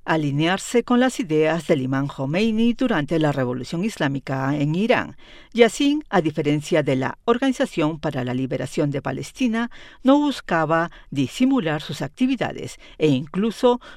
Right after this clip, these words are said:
llegó a dialogar con representantes israelíes. Según Amin Ayalon, quien dirigió el Shin Bet, agencia de inteligencia interna de Israel,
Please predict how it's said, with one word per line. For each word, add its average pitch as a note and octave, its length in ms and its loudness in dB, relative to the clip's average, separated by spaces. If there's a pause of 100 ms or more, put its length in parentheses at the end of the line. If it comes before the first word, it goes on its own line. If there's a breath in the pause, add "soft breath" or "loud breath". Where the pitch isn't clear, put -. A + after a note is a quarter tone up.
(100)
llegó A3 460 2
a D#3 60 2
dialogar C#3 640 0 (260 loud breath)
con D3 220 2
representantes D3+ 1080 -2 (120)
israelíes. A#3 1120 0 (300)
Según C#4+ 480 6 (140)
Amin E3 440 0
Ayalon, D#3 520 4
quien D3 340 0
dirigió F#3 640 2
el D#3 180 4
Shin D3+ 280 -4
Bet, A#3+ 320 4 (100)
agencia D#3+ 520 0
de D3 80 -2
inteligencia C#3 640 -2
interna D3+ 540 0
de C3 140 -4
Israel, D#3+ 640 0